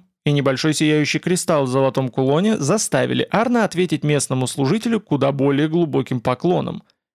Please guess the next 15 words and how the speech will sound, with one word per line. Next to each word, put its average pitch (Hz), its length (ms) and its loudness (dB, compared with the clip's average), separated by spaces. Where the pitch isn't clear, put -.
Еще 185 380 0
бы, 123 160 -2
разница 180 480 0
в 175 80 2
их 160 80 -2
статусе 180 480 -2
была 165 240 2
примерно 156 380 0
такой 160 280 0
же, 165 100 0
как 165 140 -6
между 156 300 0
сержантом 139 680 0
и - 20 -6
полковником. 135 800 -4